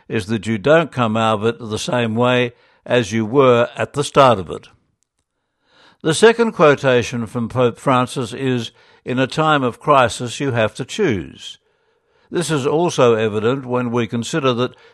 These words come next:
many people want the jab and can't get it, while others can get it but don't want it. They have made a choice. In addition, wealthier nations are buying up vaccines, while many poorer nations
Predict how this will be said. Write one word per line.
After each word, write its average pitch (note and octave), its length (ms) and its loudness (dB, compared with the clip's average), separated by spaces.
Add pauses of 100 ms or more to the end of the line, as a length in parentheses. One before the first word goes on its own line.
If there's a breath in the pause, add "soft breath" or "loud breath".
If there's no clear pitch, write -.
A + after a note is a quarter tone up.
many G#3 280 0
people C3 480 -2
want B2 280 -2
the C3+ 80 -6
jab A2+ 400 -4
and A#2 300 -4
can't B2 360 -4
get G#3 200 2
it, A2 240 -4 (340 soft breath)
while C3 240 2
others C3 640 0 (220)
can F3+ 340 0
get A2+ 220 2
it A#2 160 -10
but A#2+ 180 -4
don't A#2+ 300 0
want F#3 280 -2
it. - 300 -6 (720)
They C3+ 140 2
have B2 160 0
made A#2 220 0
a D3 80 -4
choice. - 640 -4 (1000)
In G#2 160 -6
addition, C3 560 -2
wealthier B2 460 4
nations B2 540 -2
are A#2 80 0
buying A#2+ 400 0
up A#2 180 -2
vaccines, C#3 720 0 (240 soft breath)
while B2 220 4
many B2+ 340 -2
poorer F3 400 4
nations A2+ 640 -2